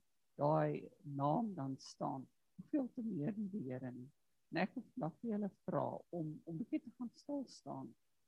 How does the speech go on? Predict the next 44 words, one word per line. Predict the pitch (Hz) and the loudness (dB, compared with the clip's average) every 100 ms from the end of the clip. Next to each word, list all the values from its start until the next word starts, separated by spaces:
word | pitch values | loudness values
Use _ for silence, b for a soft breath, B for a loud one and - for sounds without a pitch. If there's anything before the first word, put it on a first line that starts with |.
| _ | _
en | 202 | 2
net | 269 - | 2 2
te | 240 | 0
dink | 196 139 196 - | 2 0 -2 -4
regtig | 143 165 - - - | -2 -2 -4 -14 -12
oor | - 165 | -6 -4
wat | 165 | -2
die | 151 220 | -2 -2
naam | 139 151 135 | 0 0 0
regtig | 123 135 143 _ _ | -2 -2 -4 _ _
beteken. | - 165 135 135 127 _ _ _ _ | -8 -8 -8 -10 -12 _ _ _ _
En | - | -2
dan | 214 202 | 0 0
is | - | -4
my | - 220 | -2 -2
gebed, | - 190 147 151 _ | -4 -4 -4 -4 _
Vader, | 233 220 202 190 151 | 0 0 0 -2 -4
soos | - 208 | -6 -6
wat | 202 | -4
ons | 175 - | -6 -4
hierdie | 220 233 - | -2 -2 -2
verbondstekens | 220 202 156 151 - 160 139 139 135 - | -6 -4 -4 -4 -6 -4 -4 -6 -8 -10
neem, | 127 131 131 135 _ _ _ _ _ _ - | -8 -6 -8 -10 _ _ _ _ _ _ 4
bid | 269 - | 4 4
ek, | 160 160 143 | -4 -2 0
Here, | 143 143 | 0 0
dat | - 143 _ | -4 -10 _
U | 196 | -4
U | - 165 151 | -2 -2 -2
naam | 135 135 143 135 | 0 0 0 -4
op | - - 147 | -10 -8 -8
ons | - | -8
elkeen | - 147 147 - 147 147 147 _ _ _ | -6 -4 -4 -4 -6 -6 -10 _ _ _
sal | - 131 127 - _ | -8 -6 -6 -10 _
bevestig | 139 - 170 170 - 165 - - | -12 -6 -4 -4 -6 -8 -8 -12
en | 147 | -14
sal | 139 - - | -14 -18 -18
sit, | - 143 151 _ _ _ _ | -16 -16 -16 _ _ _ _
ook | 180 - | -4 -4
op | - | -6
die | 156 | -8
kindertjies | - 160 147 - 135 - | -4 -2 -2 -6 -18 -16
wat | 139 | -14
hier | - | -12